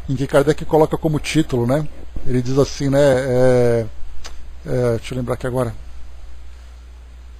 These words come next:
É, olha, me fugiu. Pera aí. É, ah, lembrei. "Ajuda-te que o céu te ajudará."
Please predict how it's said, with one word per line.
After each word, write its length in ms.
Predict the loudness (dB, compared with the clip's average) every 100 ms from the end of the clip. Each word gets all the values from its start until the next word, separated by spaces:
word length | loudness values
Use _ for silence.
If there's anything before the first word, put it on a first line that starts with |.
| -18 -20 -20 -20 -20 -14
É, 800 | -4 0 0 0 0 -2 -2 -2 -4 -6 -10 -12 -14 -16 -16 -18 -18 -16 -8 0
olha, 140 | 0
me 80 | 0
fugiu. 320 | -2 -4 -4 -6 -12 -16 -18 -18 -20 -18 -18 -18 -18 -20 -18 -20 -20 -20 -12
Pera 180 | -4 -2
aí. 120 | -2 -4 -4 -2 -4 -8 -12 -12 -12 -12 -18 -20 -20 -18 -18 -20 -20 -20 -20 -20 -20 -20 -20 -20 -20 -18 -10
É, 720 | -6 -2 -2 -4 -4 -6 -8 -10 -12 -14 -14 -14 -18 -20 -16 -14 -14 -16 -18 -18 -18 -18 -18 -16 -8 2
ah, 120 | 4 4
lembrei. 320 | 2 2 0 0 -4 -4 -6 0
"Ajuda-te 760 | 2 2 2 0 2 0 -2 -6 -8 -4
que 80 |
o 60 | -2
céu 200 | 0 -2
te 120 | 0
ajudará." 420 | -2 0 2 0